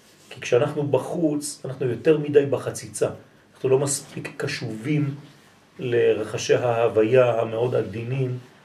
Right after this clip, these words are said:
שהנשמה לבד יכולה, <clears throat> כן, להיפגש איתם. ולשמוע, להקשיב, זה קשה לנו. אז בחורף יותר קל.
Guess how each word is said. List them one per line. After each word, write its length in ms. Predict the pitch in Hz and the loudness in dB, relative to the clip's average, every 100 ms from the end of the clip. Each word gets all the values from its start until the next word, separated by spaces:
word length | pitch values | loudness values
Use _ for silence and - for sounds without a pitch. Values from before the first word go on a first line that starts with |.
| _ - | _ -20
שהנשמה 680 | - 113 113 110 117 127 131 | -8 -4 -4 -4 -2 2 2
לבד 480 | 120 113 98 120 131 | 2 0 2 4 4
יכולה, 500 | - - 113 117 120 - 285 - | 2 -2 2 4 4 2 -2 -2
<clears throat> 260 | - - | -6 -2
כן, 160 | 127 120 | 0 2
להיפגש 500 | 113 101 110 110 107 | 0 -2 0 -2 -4
איתם. 220 | - 95 82 - _ - | -10 -10 -10 -18 _ -16
ולשמוע, 720 | 101 113 110 98 139 151 123 - - - | -4 -4 -2 -6 0 0 0 -4 -12 -4
להקשיב, 480 | 107 - 156 143 - - - - - - - - - | -4 -2 -2 -2 -4 -12 -20 -20 -20 -20 -20 -18 -6
זה 120 | 123 | -4
קשה 280 | 123 - 156 | 0 2 4
לנו. 300 | 117 95 95 | 4 0 -6
אז 80 | |
בחורף 520 | - - 160 151 139 127 | -4 4 6 6 4 0
יותר 340 | - 156 139 | 2 2 2
קל. 200 | 113 | -4